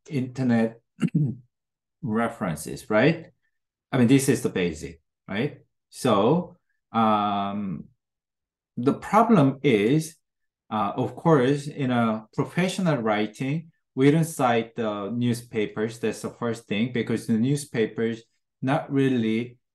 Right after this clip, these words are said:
the knowledge create in a first hand.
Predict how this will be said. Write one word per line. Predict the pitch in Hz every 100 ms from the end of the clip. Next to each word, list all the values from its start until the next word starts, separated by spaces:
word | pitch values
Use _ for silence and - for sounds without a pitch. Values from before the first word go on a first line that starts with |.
| -
the | 113
knowledge | 113 123 127 117 104 120 120 - _ -
create | - 120 107 92 110 - _ _ _ _ _ _ _ -
in | 113
a | 104 107
first | 107 - 127 123
hand. | - 104 80 73